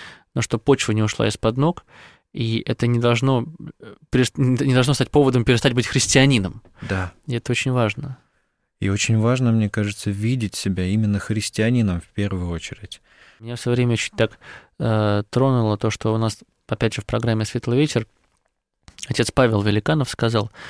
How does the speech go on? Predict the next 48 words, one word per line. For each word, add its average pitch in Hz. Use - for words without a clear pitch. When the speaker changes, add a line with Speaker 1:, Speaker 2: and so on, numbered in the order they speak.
Speaker 1:
когда 113
его 110
спросил: 120
"А, 104
м, 147
кто -
для 113
вас 107
Бог?" 139
Он 117
сказал: 117
"Бог 151
для 135
меня 135
отец, -
в -
первую 107
очередь". -
"А -
что -
это 143
значит?" — 120
спросил 110
я. 101
"Ну, 113
я, 135
может 139
быть, 135
сейчас -
не 131
точно 123
пересказываю, 127
прошу -
прощения, 143
но 110
так, 123
как -
я 117
это -
услышал, 117
по -
крайней 113
мере, 113
так -
я 110
эту 113
мысль 113
воспринял". 110